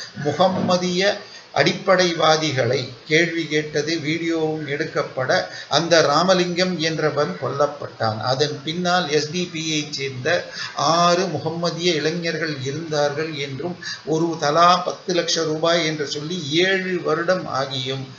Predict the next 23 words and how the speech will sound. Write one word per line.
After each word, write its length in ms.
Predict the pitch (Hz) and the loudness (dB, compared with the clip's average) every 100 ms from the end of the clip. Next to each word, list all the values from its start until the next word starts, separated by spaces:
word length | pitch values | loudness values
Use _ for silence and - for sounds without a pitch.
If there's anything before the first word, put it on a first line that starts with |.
| - - | -14 -2
அனைவரும் 540 | 131 160 156 165 175 | 0 2 2 0 -2
இன்னும் 300 | 151 156 151 | -2 -2 -4
பிடிபடவில்லை. 760 | 147 165 160 147 135 123 127 123 - - | -6 -4 -2 -2 -4 -4 -4 -6 -8 -4
சென்ற 420 | - 147 160 165 | 2 2 4 2
மாதம் 500 | 147 143 156 170 135 | 2 0 0 -2 -2
வ-, 140 | 131 127 - | -2 -4 -2
என் 220 | 156 170 | 0 2
ஐ 260 | 175 160 160 | 2 2 0
ஏ 80 | 190 | 0
ஒரு 200 | 165 165 | -2 -2
முக்கிய 460 | 143 - 180 165 | -4 -4 -2 -2
க-, 260 | 170 147 139 | 0 2 2
க-, 200 | 147 135 | 2 0
சென்ற 280 | 131 160 180 | 2 0 2
வாரம் 400 | 151 151 147 180 | 2 2 2 -2
முக்கிய 400 | 151 - 175 165 | -6 -6 -4 -4
குற்றவாளியை 800 | 156 - 180 156 147 139 165 180 | -6 -2 0 2 2 0 -6 -6
பிடித்தேன் 520 | 156 151 151 151 156 | -6 -6 -4 -4 -2
என்கிறது. 580 | 123 117 110 104 101 - - - - | -4 -8 -6 -6 -6 -10 -14 -12 -8
அதாவது 680 | - 123 151 151 139 175 202 | 0 6 8 8 4 2 2
ராமலிங்கம் 760 | 135 147 170 170 170 170 165 - | 2 4 4 4 2 0 -4 -2
கொலைக்கு 460 | 147 170 165 175 | 0 2 0 -4
முன்பாக 760 | 143 135 156 165 139 - 190 | -4 -4 4 6 6 4 2